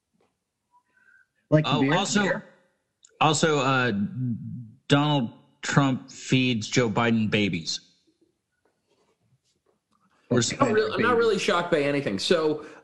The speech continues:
Speaker 3: uh, so I'm glad you brought up, uh, you brought up former President Trump. So a, a reporter, and this is, you can look this up on, on T M Z, uh, real quick, Siri, if you wanna look it up. It's, um, a reporter was talking to Ghislaine Maxwell,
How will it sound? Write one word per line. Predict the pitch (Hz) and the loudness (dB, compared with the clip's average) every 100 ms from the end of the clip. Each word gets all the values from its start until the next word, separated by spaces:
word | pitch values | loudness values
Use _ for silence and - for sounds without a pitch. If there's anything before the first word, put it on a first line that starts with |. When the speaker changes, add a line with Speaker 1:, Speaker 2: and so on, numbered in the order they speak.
| - | -2
Speaker 3:
uh, | 143 143 135 170 - - _ _ | 0 2 0 -2 -4 -12 _ _
so | - 185 | -2 0
I'm | 180 | 2
glad | 190 226 226 | 0 0 0
you | |
brought | 180 185 175 | 0 0 2
up, | 170 147 - | 0 -2 -2
uh, | 135 131 117 | 0 0 0
you | 143 | -2
brought | 139 143 147 | 0 0 0
up | 143 120 | 0 -2
former | 139 135 120 | -2 -2 0
President | 139 123 123 117 | 0 0 0 -2
Trump. | 101 123 123 | 0 -2 -2
So | 139 120 - - _ - | -2 -2 -4 -20 _ -2
a, | 147 156 151 139 - | 0 2 0 -2 -4
a | 127 131 | -4 -2
reporter, | 127 131 - 208 220 156 | -2 -4 -2 0 2 0
and | 143 | -2
this | 143 | -4
is, | 151 - - | -6 -6 -4
you | 143 | -2
can | 139 | 0
look | 135 98 139 135 | -2 0 -2 -2
this | 131 | -2
up | 127 - | -2 -2
on, | 113 110 | -4 -4
on | - 107 104 | -2 -2 -2
T | 131 117 | -2 -2
M | 113 | -2
Z, | 120 131 113 - | -2 -2 -2 0
uh, | 110 104 | 0 0
real | 95 110 | 0 -2
quick, | 107 104 | -2 -4
Siri, | - 120 113 | -2 0 0
if | 110 | -2
you | 120 | -2
wanna | 113 | 0
look | 117 117 | -2 0
it | 117 | 0
up. | 113 107 | -2 -2
It's, | 120 120 - - - - | -4 -4 -10 -20 -20 -2
um, | 117 123 123 - | 0 2 0 -2
a | |
reporter | 123 143 143 190 226 | -2 0 0 0 0
was | 190 - | -2 -2
talking | 165 151 147 139 | -2 0 -2 -4
to | - 139 131 127 | -2 -2 0 -2
Ghislaine | 104 - 127 139 135 | -4 -2 0 0 0
Maxwell, | 120 117 - - - | -2 -2 -4 -6 -8